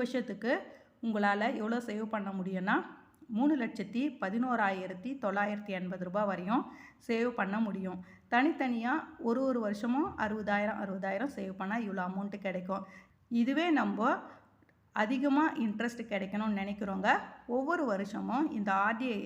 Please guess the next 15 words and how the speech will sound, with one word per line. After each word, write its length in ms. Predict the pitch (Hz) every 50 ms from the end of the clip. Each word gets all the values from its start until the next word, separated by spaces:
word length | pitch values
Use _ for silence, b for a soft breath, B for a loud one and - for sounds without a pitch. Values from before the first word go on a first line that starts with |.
| 196 170 - - - - 214 202
எடுத்து 280 | 185 196 185 - 262 294 285 - -
அப்படியே 280 | - - - 247 285 277 233 202 190
எஃப் 140 | - - 214
டியா 180 | 226 220 214 208 214 202
கன்வெர்ட் 340 | 196 202 202 202 202 208 - 202
பண்ணிக்கிட்டோம்னா, 560 | 190 190 185 185 - - 190 196 202 226 277 392 381 B B B B B B -
நம்மளுக்கு 340 | 247 240 247 247 247 240 233 214 214
இன்னும் 240 | 226 247 285 320 - - - 196
அதிகமா 360 | 185 208 202 208 208 208 214 208 214
கிடைக்கும். 400 | 202 185 - - 220 233 294 427 - - - 226
அல்லது 260 | 240 254 269 269 262 233 208
வந்து 220 | 202 202 220 277 349 427 B B B B B B B - 269 269
இந்த 160 | 262 240 247 254 285 349 349 - - - - - - 202
அஞ்சாயிரம் 380 | 214 233 277 285 285 285 269 254
ரூபாவை 340 | 226 262 269 247 190 202